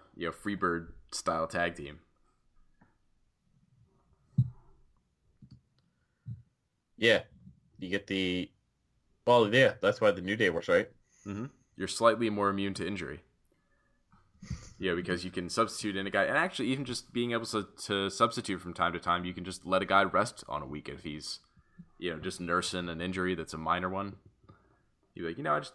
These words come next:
Speaker 1: I need to fucking sit this week out. My ankle hurts." So then I don't have to get injured this week because I'm trying to wrestle on a hurt ankle. All sorts of
Speaker 2: Exactly.
Speaker 1: benefits. Um,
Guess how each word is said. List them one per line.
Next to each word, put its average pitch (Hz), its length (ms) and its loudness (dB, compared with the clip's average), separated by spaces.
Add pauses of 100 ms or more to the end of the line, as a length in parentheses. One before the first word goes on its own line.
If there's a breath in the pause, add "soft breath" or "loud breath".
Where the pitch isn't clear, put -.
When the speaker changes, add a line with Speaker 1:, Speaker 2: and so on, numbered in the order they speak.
(120)
Speaker 1:
I 131 60 -2
need 127 140 -4
to 127 60 -6
fucking 127 280 -4
sit 127 120 -4
this 120 140 -8
week 127 160 -2
out. 104 120 4
My 80 120 -4
ankle 92 180 -4
hurts." 78 360 -8 (1400 loud breath)
So - 160 0
then 98 260 6
I 95 140 10
don't 95 200 4
have 95 160 0
to 95 60 -8
get 95 160 2
injured 98 280 0
this 85 160 -8
week 90 200 -2
because 90 200 -8
I'm 87 100 -6
trying 87 220 2
to 85 40 0
wrestle 87 320 -2
on 87 120 -2
a 90 300 -2
hurt 101 180 2
ankle. 98 340 -4 (3750 loud breath)
All - 100 -2
sorts 127 60 0
of 131 60 6
Speaker 2:
Exactly. 101 400 4
Speaker 1:
benefits. - 220 -4 (920 soft breath)
Um, 110 380 2